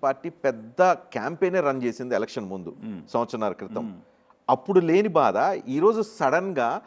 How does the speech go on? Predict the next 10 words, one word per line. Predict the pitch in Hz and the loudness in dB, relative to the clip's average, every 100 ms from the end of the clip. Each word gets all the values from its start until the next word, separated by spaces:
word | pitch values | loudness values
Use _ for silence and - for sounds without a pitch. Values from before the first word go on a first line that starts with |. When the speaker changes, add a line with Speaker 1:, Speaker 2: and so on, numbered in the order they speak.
| - | -16
Speaker 2:
మ్మ్. | 87 | -2
Speaker 1:
కామినేని | 107 135 170 175 | 0 0 0 -4
శ్రీనివాస్ | 170 156 151 143 | -4 -4 -4 -2
అన్నాడనో, | 127 120 107 101 110 | -4 -2 -4 -2 -4
బాలకృష్ణ | 117 95 127 147 - 131 | 0 2 2 -2 -10 -10
అన్నాడనో, | 117 110 98 87 95 165 _ - | -8 -8 -6 -6 -8 -12 _ -8
ఎందుకు | 165 214 | -6 -4
ఇంత | 226 196 | 0 0
హైపర్ | 160 156 151 | 2 0 0
అయిపోతున్నారు? | 104 82 - - - | -2 -6 -12 -18 -20